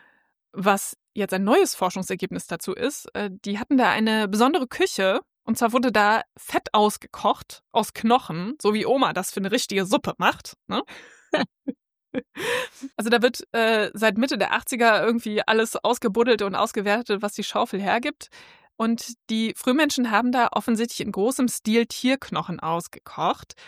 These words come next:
Äh, da kamen nur die großen Viecher in den Topf, also so Hirsche, Auerochsen, Pferde.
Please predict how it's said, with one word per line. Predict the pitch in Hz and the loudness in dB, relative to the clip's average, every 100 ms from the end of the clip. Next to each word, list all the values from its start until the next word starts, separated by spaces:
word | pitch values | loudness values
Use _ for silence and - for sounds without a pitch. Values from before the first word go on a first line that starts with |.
| - _ _ | -20 _ _
Äh, | 214 214 214 220 | -2 0 0 0
da | 202 | 0
kamen | 196 247 269 240 | 0 2 4 4
nur | 277 | 4
die | 285 | 2
großen | 214 226 311 285 | 4 4 4 0
Viecher | 247 269 180 | -2 0 0
in | 175 | -2
den | 170 | -6
Topf, | - 233 - - | -4 -4 -4 -12
also | - 175 175 | -10 -8 -6
so | 170 | -4
Hirsche, | 190 226 - 214 196 | -2 -2 0 0 2
Auerochsen, | 202 208 190 190 - - 208 202 | 2 2 2 0 -4 -6 -4 -4
Pferde. | - - 208 208 202 208 196 202 196 | -4 0 2 4 2 2 2 2 -2